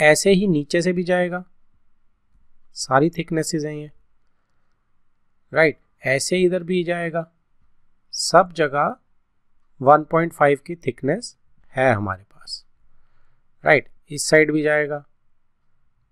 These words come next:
तो इसमें जो मेरी वो निकल के आएगी, अंदर की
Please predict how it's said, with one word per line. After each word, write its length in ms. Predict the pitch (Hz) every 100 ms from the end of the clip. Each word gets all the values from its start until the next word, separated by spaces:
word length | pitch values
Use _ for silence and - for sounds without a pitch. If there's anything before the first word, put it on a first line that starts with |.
| _ _ - - _ _ _ _ - _ _ _ _ _ _ _ _ _ _ _ _ _ _ - - _ _ _ _ _ _ _ _ _ _ _ -
तो 100 | - 170
इसमें 340 | 156 - 226
जो 120 | 240
मेरी 300 | 220 196 208
वो 180 | 196 175
निकल 320 | 202 202 185
के 100 | 175
आएगी, 300 | 160 135 160 -
अंदर 380 | 143 139 165 185
की 440 | 175 170 160 226